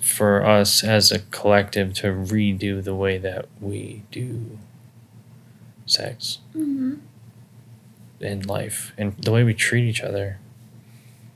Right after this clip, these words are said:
Speaker 2: Right.
Speaker 1: And, and, like, children, you know, educating the kids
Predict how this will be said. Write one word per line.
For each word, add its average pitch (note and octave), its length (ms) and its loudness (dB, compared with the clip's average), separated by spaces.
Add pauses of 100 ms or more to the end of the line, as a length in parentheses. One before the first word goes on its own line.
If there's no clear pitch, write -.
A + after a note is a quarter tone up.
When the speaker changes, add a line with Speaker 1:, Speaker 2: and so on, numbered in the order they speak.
(360)
Speaker 2:
Right. A#3+ 100 -12
Speaker 1:
And, G#2+ 360 4
and, G#2 580 0 (320)
like, G#2 400 2 (640)
children, A#2+ 840 8 (1400)
you G2+ 80 0
know, G#2 140 4
educating G#2+ 600 4
the G#2+ 60 2
kids A2 800 4